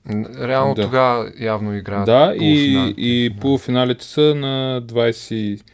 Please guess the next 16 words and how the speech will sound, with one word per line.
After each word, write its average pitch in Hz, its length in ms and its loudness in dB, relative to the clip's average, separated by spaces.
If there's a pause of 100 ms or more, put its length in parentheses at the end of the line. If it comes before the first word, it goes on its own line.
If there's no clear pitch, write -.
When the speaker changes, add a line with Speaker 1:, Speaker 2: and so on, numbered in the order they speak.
(260)
Speaker 2:
седми, 170 600 0 (100)
а 117 120 -2
финала 123 360 -2
на 104 120 0
тридесети. - 580 -4 (720)
Speaker 1:
Еми. 110 220 -14
Speaker 2:
Всичко - 320 -6
се 120 120 2
играе 127 260 4
в 113 180 2
Доха. 98 480 0 (680)
Директно. 98 580 -10 (640)
Speaker 1:
Аха. 104 420 -10 (2000)
А 127 100 -6
после, 135 400 0
като 120 520 -4